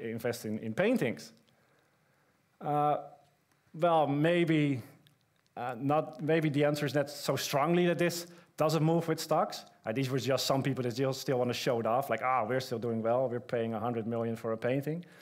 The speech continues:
Uh, most paintings lost value as well during, during this crisis. So they, it's not that they completely, the paintings are completely isolated from movements in, in the world, but art could also be a good diversification,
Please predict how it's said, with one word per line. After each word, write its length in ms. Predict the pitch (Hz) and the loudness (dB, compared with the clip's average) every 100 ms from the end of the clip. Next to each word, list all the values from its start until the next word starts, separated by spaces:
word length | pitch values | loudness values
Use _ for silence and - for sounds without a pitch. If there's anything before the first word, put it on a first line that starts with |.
| - - - - | -20 -20 -20 -8
Uh, 180 | 120 120 | 0 0
most 320 | 123 139 139 | 2 2 2
paintings 400 | 151 135 127 123 | 0 0 0 0
lost 320 | 123 123 - | 2 2 0
value 340 | 143 127 123 117 | 0 2 2 0
as 140 | 117 | 2
well 240 | 156 180 180 | 4 4 4
during, 360 | 151 160 156 | 2 2 0
during 220 | 135 151 | 0 0
this 140 | 143 143 | 0 -2
crisis. 560 | - 135 135 - 156 - - - - | 0 0 0 -4 -10 -14 -20 -20 -4
So 260 | 165 165 | 2 4
they, 360 | 160 160 156 160 | 4 4 4 2
it's 140 | 165 | 0
not 160 | 185 185 | 0 2
that 120 | 165 | 2
they 200 | 147 139 139 | 4 2 -2
completely, 500 | 143 143 175 185 170 - | -6 0 2 2 0 -4
the 100 | 143 | -6
paintings 600 | - 151 147 139 120 - _ _ _ | 0 2 2 0 -4 -12 _ _ _
are 100 | 123 | -2
completely 440 | 123 120 147 147 143 | -2 -2 -2 -2 0
isolated 580 | 131 156 156 147 139 135 | 0 0 2 2 2 -2
from 420 | - 127 123 120 135 | 0 0 0 -6 -6
movements 420 | 131 139 139 127 | -4 -2 -4 -6
in, 180 | - 135 - - | -6 -8 -8 -6
in 120 | 139 | -4
the 80 | 131 | -2
world, 340 | 120 127 143 - - - - | 0 -2 -4 -16 -20 -18 -4
but 140 | 196 | -2
art 300 | - 240 240 | 2 2 2
could 160 | 240 208 | 0 4
also 240 | 185 220 | 4 4
be 180 | 185 165 | 2 2
a 40 | 127 | 2
good 320 | 135 123 - - - | 0 -2 -6 -18 -6
diversification, 960 | 131 139 113 117 120 117 - 107 101 | -2 -2 -4 -4 -2 -2 -6 -10 -10